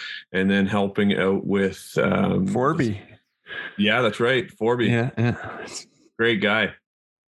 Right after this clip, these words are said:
Speaker 2: Yeah, they've, uh, in my career, we, uh, we, yeah, crossed his paths quite a few times. I guess he was buddies with a coach, Dan Wildfong. Do you know that name? He sends a lot of guys, used to
Speaker 1: Okay.
Speaker 2: down there.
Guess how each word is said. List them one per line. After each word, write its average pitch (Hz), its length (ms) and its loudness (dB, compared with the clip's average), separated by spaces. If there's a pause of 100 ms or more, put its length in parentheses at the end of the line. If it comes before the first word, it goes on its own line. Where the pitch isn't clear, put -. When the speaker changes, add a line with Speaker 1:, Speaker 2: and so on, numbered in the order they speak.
(420)
Speaker 2:
Yeah, 120 200 2
they've, 110 340 0
uh, 107 380 2 (160)
in 123 100 0
my 131 220 2
career, 117 260 0
we, 110 300 2
uh, 104 400 0
we, 107 600 0 (180)
yeah, 101 320 2 (200)
crossed 139 300 0
his 135 140 -2
paths 117 400 0 (140)
quite 127 200 2
a 120 60 -2
few 117 180 0
times. 104 440 0
I 101 40 2
guess 107 160 0
he 113 100 0
was 107 140 2
buddies 107 320 0
with 104 140 -2
a - 20 -2
coach, 107 420 -2
Dan 113 280 2
Wildfong. 110 500 0
Do 101 60 -2
you 107 60 2
know 107 100 2
that 110 160 2
name? 110 160 2
He 117 60 2
sends 120 260 0
a 107 80 2
lot 104 160 2
of 107 80 0
guys, 107 340 0 (240)
used 170 260 2
to 104 100 0
Speaker 1:
Okay. - 20 2
Speaker 2:
down 113 260 2
there. 107 280 0